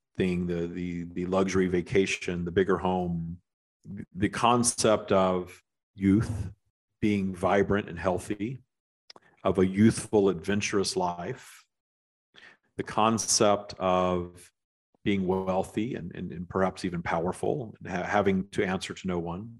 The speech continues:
You are sold the idea in your matrix that those things create joy.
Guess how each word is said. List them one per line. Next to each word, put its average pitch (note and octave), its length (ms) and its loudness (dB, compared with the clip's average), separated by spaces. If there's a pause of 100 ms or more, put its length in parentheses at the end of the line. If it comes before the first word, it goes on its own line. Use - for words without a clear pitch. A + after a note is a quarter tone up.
(920)
You A#2+ 220 6
are C3+ 80 8
sold C3+ 600 6
the G#2 120 4
idea F#2+ 600 0
in F2 140 -6
your F2 260 -6
matrix D3 580 -2
that E2 260 -6 (160)
those B2 400 4
things F2 800 -4
create E2+ 500 -4
joy. E2 440 -2